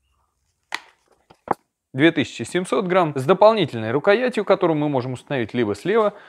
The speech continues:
либо справа, две тысячи семьсот шестьдесят пять грамм. И, кстати говоря, ключ шестигранный тоже поставляется в комплекте. При помощи него мы снимаем не только рукоять, но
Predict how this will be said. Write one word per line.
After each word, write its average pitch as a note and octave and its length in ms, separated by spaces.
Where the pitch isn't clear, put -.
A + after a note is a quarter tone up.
либо G2 220
справа, - 540
две D#3+ 160
тысячи C3+ 300
семьсот C3 440
шестьдесят - 280
пять D#3+ 180
грамм. A#3 220
И, B2+ 100
кстати G#2+ 320
говоря, C3 300
ключ F3 420
шестигранный C3+ 500
тоже A#2+ 240
поставляется F#2+ 580
в - 60
комплекте. - 480
При G2 120
помощи G#2 360
него C3+ 180
мы F#2+ 120
снимаем A#2 340
не F#3 100
только A3+ 280
рукоять, F3 500
но A#2 340